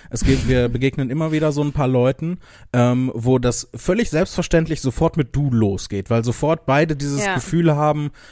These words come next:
Speaker 1: okay, man ist cool.
Speaker 2: Mhm.
Speaker 1: Ähm, miteinander zumindest. Ähm, und dann gibt's halt die Leute, wo man, wo man halt so einen Affentanz aufführt.
Speaker 2: <laughs>
Speaker 1: Und deswegen finde ich persönlich, ähm,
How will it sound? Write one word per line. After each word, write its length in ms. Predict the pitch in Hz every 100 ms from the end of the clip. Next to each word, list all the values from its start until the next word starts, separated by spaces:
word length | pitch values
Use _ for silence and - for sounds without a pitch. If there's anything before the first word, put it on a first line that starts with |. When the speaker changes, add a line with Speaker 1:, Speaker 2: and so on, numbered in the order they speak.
| -
Speaker 1:
okay, 320 | 127 - 143
man 220 | 143 135
ist 340 | 135 - - - -
cool. 380 | 135 123 101 92 - - -
Speaker 2:
Mhm. 240 | 202 202 220
Speaker 1:
Ähm, 560 | 120 123 123 123 123 - _ _ _ _
miteinander 640 | 123 120 131 113 120 107 -
zumindest. 720 | 98 92 90 95 120 - - - - - -
Ähm, 320 | 110 113 117
und 200 | 127 127
dann 140 | 135 135
gibt's 220 | 151 -
halt 180 | 165 160
die 80 | 160
Leute, 360 | 160 165 160
wo 80 | 143
man, 320 | 160 160 151
wo 80 | 147
man 160 | 151 151
halt 120 | 151
so 100 | 156
einen 100 | 139
Affentanz 560 | - 202 - 104 98 -
aufführt. 480 | 95 - 107 95 - 302
Speaker 2:
<laughs> 180 | 269 226
Speaker 1:
Und 180 | 123 123
deswegen 540 | 143 139 147 143 143
finde 480 | - - 151 202 170
ich 260 | - - -
persönlich, 760 | 143 127 156 151 131 160 - -
ähm, 420 | 117 117 117 120